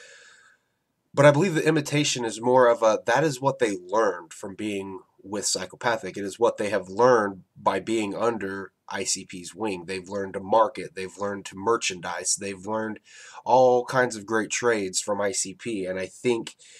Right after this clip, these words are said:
being more or less the heads of Magic Ninja Entertainment, that's what they know. That's what they're going to use.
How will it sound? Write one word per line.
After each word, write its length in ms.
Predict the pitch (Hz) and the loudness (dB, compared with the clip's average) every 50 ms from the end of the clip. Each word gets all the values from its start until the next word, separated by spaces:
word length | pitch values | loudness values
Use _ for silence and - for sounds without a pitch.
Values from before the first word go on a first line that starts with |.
| - - _ - 95 - | -20 -20 _ -20 -16 -4
being 580 | - 123 127 143 147 147 143 147 143 135 139 - - _ _ _ _ - | -2 2 4 4 4 4 4 2 2 0 -4 -10 -16 _ _ _ _ -14
more 340 | 98 104 117 127 135 127 | -8 -2 2 6 8 8
or 80 | 117 110 | 8 6
less 440 | 110 117 120 117 117 113 - - - | 6 4 4 4 4 4 2 0 0
the 280 | 101 92 92 107 101 | -2 -4 -4 -4 -4
heads 400 | 95 - - 117 110 110 107 - | -4 -2 0 2 2 2 0 -2
of 240 | 92 95 101 101 92 | -2 -2 -2 -4 -2
Magic 360 | 101 101 95 92 90 92 - | -2 -4 -4 -4 -6 -10 -10
Ninja 380 | - 104 107 107 95 98 95 - | -8 -8 -8 -8 -6 -8 -6 -6
Entertainment, 720 | 98 92 92 87 - - 139 151 160 143 107 92 82 - _ _ _ _ - - - _ _ _ | -6 -8 -10 -10 -6 -2 2 2 2 2 0 -4 -6 -10 _ _ _ _ -20 -20 -20 _ _ _
that's 320 | 92 104 101 104 - - | -6 -4 -2 -2 -2 -2
what 160 | 104 104 - | -4 -4 -4
they 140 | - 92 92 | -2 -6 -6
know. 560 | 95 101 113 123 123 113 104 95 95 95 - _ _ _ _ | -2 2 4 6 6 6 6 4 0 -2 -6 _ _ _ _
That's 340 | 98 92 110 104 104 - - | -6 -2 0 0 0 -2 -6
what 140 | 104 95 90 | -8 -8 -6
they're 120 | 98 95 | -8 -10
going 200 | 87 98 98 92 | -8 -6 -8 -8
to 60 | 90 | -8
use. 680 | 85 87 98 107 104 92 85 - - - - - - | -10 -10 -8 -6 -6 -8 -8 -10 -4 -4 -4 -4 -4